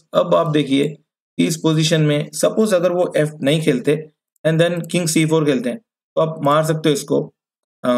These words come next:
king B four, king D five, king into pawn, king डी सिक्स। अब प्रॉब्लम ये है कि ये जो bishop है वो इस pawn को कभी ना कभी जाके मार देगा, और यहाँ पे वन, टू, three, four, फाइव, पांच moves में queen बन जाएगा,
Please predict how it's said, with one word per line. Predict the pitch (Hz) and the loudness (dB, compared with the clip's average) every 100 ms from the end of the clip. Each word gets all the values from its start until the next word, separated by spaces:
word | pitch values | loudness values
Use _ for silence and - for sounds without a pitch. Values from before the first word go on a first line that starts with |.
| 123 - 165 | -2 -2 0
king | 165 | 2
B | 156 160 | 2 0
four, | 156 165 160 151 | 0 0 0 -2
king | 147 | 0
D | 135 143 | 2 0
five, | - 139 139 - - | 2 0 0 -6 -4
king | 170 | 0
into | 165 156 156 143 | 0 0 0 0
pawn, | 135 139 - _ _ 165 | 0 -2 -8 _ _ -4
king | 160 | 0
डी | 147 | 0
सिक्स। | 131 139 131 - _ _ 196 | 0 -4 -6 -12 _ _ -2
अब | |
प्रॉब्लम | 196 196 208 233 | 2 2 2 2
ये | 226 190 | 2 2
है | 208 | 0
कि | - _ _ 180 | -4 _ _ 0
ये | 196 | 2
जो | 202 | 2
bishop | 196 160 202 202 | 2 2 2 2
है | 196 | 2
वो | 180 175 | 2 0
इस | - 185 | 0 -2
pawn | - 180 180 | 0 0 0
को | 165 185 165 - 156 | 0 0 -2 -4 0
कभी | 156 | 2
ना | 170 | 2
कभी | 165 160 | 2 2
जाके | 156 160 | 2 2
मार | 151 147 | 2 2
देगा, | 147 143 156 - _ - | 0 0 -4 -6 _ -6
और | 156 | -2
यहाँ | 151 156 | 0 0
पे | 175 170 | 0 0
वन, | 147 170 185 160 - | 2 0 -4 -10 -4
टू, | 175 185 196 - - | -2 -2 -4 -8 -2
three, | 165 185 - _ _ _ _ | -2 -2 -8 _ _ _ _
four, | 160 175 | -2 -2
फाइव, | 156 - 143 110 - _ _ _ | -2 0 0 -2 -10 _ _ _
पांच | 170 196 202 | 0 0 2
moves | 196 170 | 0 0
में | 175 185 | 0 -2
queen | 175 156 151 | 0 0 2
बन | 135 127 | 0 0
जाएगा, | 123 - | -4 -8